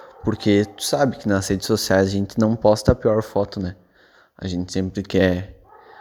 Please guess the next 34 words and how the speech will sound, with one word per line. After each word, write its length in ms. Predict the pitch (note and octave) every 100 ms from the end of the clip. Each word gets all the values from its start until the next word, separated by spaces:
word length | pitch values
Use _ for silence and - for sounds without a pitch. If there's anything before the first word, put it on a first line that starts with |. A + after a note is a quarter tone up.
| -
a 140 | -
foto 260 | - G2 -
com 100 | A2
o 20 |
melhor 280 | G2 G2 F#2+
ângulo, 520 | F#2+ G2 A#2+ B2+ B2
a 60 | G2
gente 260 | F#2+ F#2+
sempre 260 | - F#2+ F#2+
quer 140 | -
mostrar 420 | F#2 F#2+ - - F2+
momentos 380 | F2+ F#2 F2
felizes. 640 | - G#2+ G2+ G#2 B2+ B2 - - - - - -
Ninguém 400 | G#2+ G#2 G#2 G#2+
chega 240 | A#2+ A#2
no 60 | A2
Instagram 400 | - A2 G2 G2+
e 40 |
fala, 240 | - G2+
"Nossa, 380 | G2 G2 G2+ -
como 200 | - G2+
eu 60 | G2
sou 220 | - G#2
horrível. 560 | G2 - G2+ G#2 F#2 G2 - _ _ _ _ - _ _ _ -
Nossa, 420 | G#2+ G2+ A#2+ A#2
eu 80 | A2
sou 220 | - A2+
muito 340 | A2 A2+ B2+
pobre, 480 | C#3+ - G2+ A2+ G#2+
eu 60 | G2
sou 200 | - G#2
um 80 | G#2
fracassado." 920 | - G#2 B2+ C3 - F#2 A#2 G#2 G2
Não, 440 | F#2+ G2+ C#3+